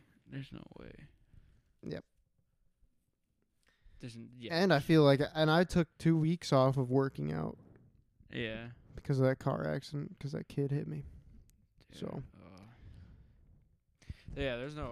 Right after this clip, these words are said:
Speaker 1: like, I would not have been able to get through that if I was where I was a year ago.
Speaker 2: Yeah.
Speaker 1: If I was in the same position a year ago, I would not have done it.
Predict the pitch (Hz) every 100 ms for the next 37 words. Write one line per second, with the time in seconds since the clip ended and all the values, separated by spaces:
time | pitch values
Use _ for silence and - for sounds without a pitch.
0 | 110 117 117 117 - - - - _ _
1 | - - - - _ _ - _ _ _
2 | - _ _ _ - 120 110 82 50 50
3 | - 78 98 _ 78 - 55 50 57 80
4 | 92 - - - - 53 57 - 101 57
5 | 52 58 62 - - - - - 135 -
6 | _ 135 135 135 123 131 123 117 113 107
7 | 107 107 107 110 117 110 - 120 - -
8 | 50 -